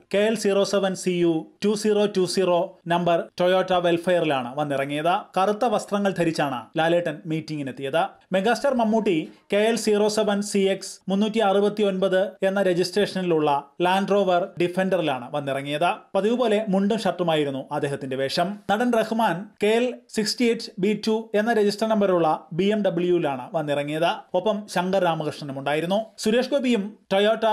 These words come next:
വെൽഫെയറിലാണ് എത്തിയത്. അദ്ദേഹം കുടുംബസമേതമാണ്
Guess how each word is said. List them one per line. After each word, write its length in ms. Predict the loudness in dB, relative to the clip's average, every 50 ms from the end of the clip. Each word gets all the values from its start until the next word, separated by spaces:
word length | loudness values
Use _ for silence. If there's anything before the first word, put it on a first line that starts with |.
| 2 2
വെൽഫെയറിലാണ് 720 | 2 0 0 0 2 2 2 4 2 2 0 0 -4 -6 -4 -4 -4
എത്തിയത്. 340 | -2 -2 -2 0 0 2 0 0 -2 -6 -10 -4 -2 0
അദ്ദേഹം 240 | 0 2 0 0 -2 0 -2
കുടുംബസമേതമാണ് 920 | 0 0 0 0 0 0 0 2 2 4 4 2 2 2 0 -2 -2 -6